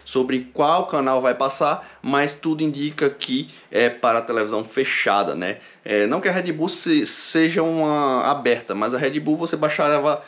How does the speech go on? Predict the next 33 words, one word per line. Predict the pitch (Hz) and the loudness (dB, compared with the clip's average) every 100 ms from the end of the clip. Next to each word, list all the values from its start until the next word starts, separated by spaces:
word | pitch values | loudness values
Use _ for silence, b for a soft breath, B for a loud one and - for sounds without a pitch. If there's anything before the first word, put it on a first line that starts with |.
| B B - | B B 0
o | 147 | 2
aplicativo | 156 156 156 143 143 143 | 2 0 0 0 -2 2
aí | 135 | 2
no | 135 135 | 2 0
seu | - 175 | -2 0
celular | 185 139 131 139 151 | 2 4 4 4 4
ou | 147 151 | 2 2
no | 147 | 0
seu | 131 147 | -2 -4
tablet | 135 147 151 160 185 B B - | -2 0 2 0 -8 B B -10
e | |
você | 262 185 190 | -6 -2 -2
assistia | - 190 - 165 156 | -2 -6 -4 0 2
gratuitamente. | 165 175 175 165 175 180 165 98 78 - B B B | 2 0 0 -2 -2 -2 -2 -2 -6 -10 B B B
Então | 110 113 127 135 | -12 -2 2 4
agora | 135 131 120 139 165 175 B - | 2 2 2 4 4 0 B -12
o | 123 | -12
formato | - 147 147 147 151 165 - 170 B B _ | -4 -2 -2 0 0 0 -4 -12 B B _
passa | 143 165 175 | 2 2 0
a | |
ser | 180 175 | -6 -8
diferente. | 156 170 135 107 - | -4 0 0 0 -2
A | - | 0
gente | 135 | 4
ainda | 139 | 4
não | 139 185 | 4 0
sabe | 208 147 131 139 147 | 0 2 2 0 -4
em | 147 151 | -6 -6
qual | 151 151 - | -2 -2 0
canal | - 175 135 135 160 | -2 0 2 2 2
vai | 139 127 | 2 0
ser | - 127 | -2 -6
passado | - 110 - - 117 170 196 | -2 -4 -4 -2 2 2 -2